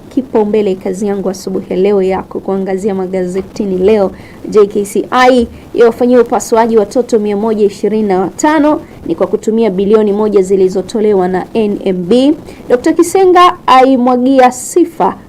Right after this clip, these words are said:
kwa msaada huo. Nakala hii inaeleza habari hii kwa kina. J K C I ya wafanyia upasuaji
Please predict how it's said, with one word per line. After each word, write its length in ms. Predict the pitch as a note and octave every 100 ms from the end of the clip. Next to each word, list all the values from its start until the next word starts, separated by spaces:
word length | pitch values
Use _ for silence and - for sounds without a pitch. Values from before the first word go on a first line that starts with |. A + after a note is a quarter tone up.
| -
kwa 120 | A3
msaada 420 | G#3 - - - - -
huo. 300 | C4+ - - - - -
Nakala 320 | A3+ - A#3
hii 320 | G3+ A3 G3
inaeleza 880 | E3+ G3+ F3+ F3+ - F#3+ G3+ F#3+ -
habari 520 | F#3 - F#3 F3+ D3+ -
hii 200 | - E3+ -
kwa 300 | - - - - - -
kina. 280 | C4+ F#3 - -
J 300 | F3+ F#3+ F#3 -
K 180 | F3+ F3
C 220 | - D4 -
I 360 | C#4 C4+ B3 B3 - - - - -
ya 400 | G3+ G#3 C3+ - -
wafanyia 580 | G#3 G3 G3+ G3 G3+ F#3+
upasuaji 760 | F#3+ A3+ - B3+ A#3 D#3+ C#3